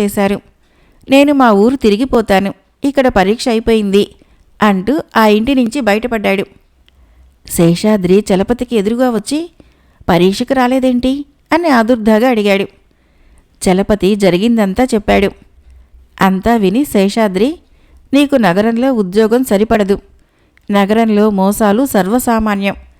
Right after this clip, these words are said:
అయితే వాటిని తెలివిగా ఎదుర్కోవాలి. నువ్వు ఏం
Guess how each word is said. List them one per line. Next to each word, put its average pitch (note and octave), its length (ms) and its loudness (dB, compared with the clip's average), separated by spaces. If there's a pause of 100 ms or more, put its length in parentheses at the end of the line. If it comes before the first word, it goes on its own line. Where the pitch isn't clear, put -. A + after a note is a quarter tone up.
(460)
అయితే C4 320 2
వాటిని A#3 360 0
తెలివిగా A3+ 420 2
ఎదుర్కోవాలి. G#3 720 0 (760)
నువ్వు C#4+ 200 6
ఏం G#3+ 300 4